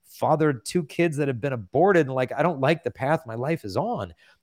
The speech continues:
And these are the Catholic school kids, you know, with campus ministers and theology departments and mom and dad paying the tuition for the Catholic high school. It's just like, wow. So that's why I do this, because I see what they're going through. And I meet the young people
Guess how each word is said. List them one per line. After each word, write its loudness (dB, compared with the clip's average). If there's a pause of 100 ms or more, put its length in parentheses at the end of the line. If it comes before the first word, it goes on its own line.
(120)
And -4
these -2
are -2
the -6
Catholic -18
school -6
kids, -2 (340)
you -6
know, -4
with -4
campus -6
ministers -6
and -14
theology -2
departments -2
and -10
mom 0
and -4
dad -2
paying -8
the -2
tuition -6
for -10
the -2
Catholic 0
high -4
school. -2
It's -8
just -12
like, -4 (540)
wow. 4
So -8
that's 0
why 0
I 0
do 2
this, -12
because -4
I 0
see -2
what 2
they're -4
going 0
through. -16
And -8
I -2
meet 0
the -2
young 2
people 0